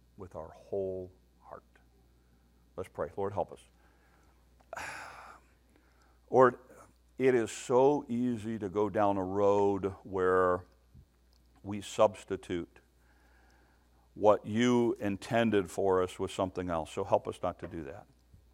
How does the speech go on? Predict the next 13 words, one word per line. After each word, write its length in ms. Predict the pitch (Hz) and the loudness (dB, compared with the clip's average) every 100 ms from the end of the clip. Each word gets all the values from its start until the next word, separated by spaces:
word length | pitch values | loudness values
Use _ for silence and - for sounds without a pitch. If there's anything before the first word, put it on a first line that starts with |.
| _ _ _ _ _ | _ _ _ _ _
For 100 | 107 | 4
those 180 | 117 117 | 4 4
that 80 | |
are 60 | 117 | -4
struggling 460 | - 131 120 85 78 | 0 0 2 -6 -10
here, 200 | 69 - _ _ _ _ _ _ _ _ _ _ _ - | -16 -20 _ _ _ _ _ _ _ _ _ _ _ 2
Lord, 200 | 113 110 | 2 4
would 140 | 107 | 0
you 80 | 113 | 6
help 240 | 113 120 | 8 6
them 160 | 120 107 | 4 -2
to 80 | 98 | -4
stop, 640 | - - 92 101 123 - | -4 2 6 6 4 -6